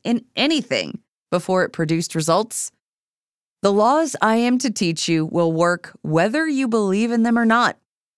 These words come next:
just as the sun will rise and set whether you believe it or not, for the same Creator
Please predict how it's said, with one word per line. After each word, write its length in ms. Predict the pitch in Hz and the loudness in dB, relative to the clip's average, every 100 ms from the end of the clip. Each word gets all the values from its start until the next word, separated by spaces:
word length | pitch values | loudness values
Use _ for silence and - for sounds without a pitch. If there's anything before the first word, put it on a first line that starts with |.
| - | -16
just 440 | 185 208 302 - | -4 -2 -2 -4
as 140 | 339 269 | -6 -2
the 140 | 190 | -4
sun 340 | - 214 240 247 | -2 0 0 0
will 120 | 226 | 2
rise 440 | 180 190 214 214 | 2 2 0 -2
and 140 | 170 160 | -4 -2
set 320 | - 214 - _ | 0 0 -2 _
whether 260 | - 196 | -4 -2
you 180 | 214 214 | -2 -2
believe 280 | 220 226 233 | -2 -2 0
it 80 | 226 | 0
or 60 | |
not, 280 | 233 262 247 - _ _ _ _ - | 2 2 0 -4 _ _ _ _ -4
for 80 | 196 | -2
the 80 | 190 | 0
same 320 | - 240 254 | 2 2 0
Creator 500 | - 220 196 208 233 | -2 -2 0 0 -2